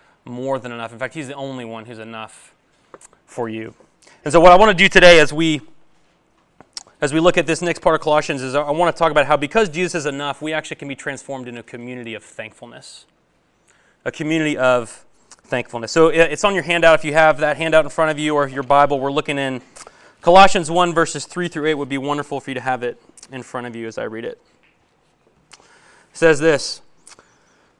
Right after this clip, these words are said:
"We always thank God, the Father of our Lord Jesus Christ, when we pray for you,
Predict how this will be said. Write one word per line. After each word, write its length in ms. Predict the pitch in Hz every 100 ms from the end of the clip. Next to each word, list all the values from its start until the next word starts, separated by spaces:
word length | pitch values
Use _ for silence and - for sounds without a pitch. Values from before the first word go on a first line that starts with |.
| _ _
"We 200 | 165 190
always 680 | 190 226 254 247 240 - -
thank 440 | 220 214 214 147
God, 480 | 156 165 131 120 117 - - _ _ -
the 100 | 151
Father 480 | - 196 208 202 185
of 140 | 156
our 140 | 165 165
Lord 400 | 160 180 185 139
Jesus 340 | 160 165 -
Christ, 460 | - 131 123 - 151
when 100 | 139
we 100 | 135
pray 280 | - 143
for 140 | 143 120
you, 260 | 113 113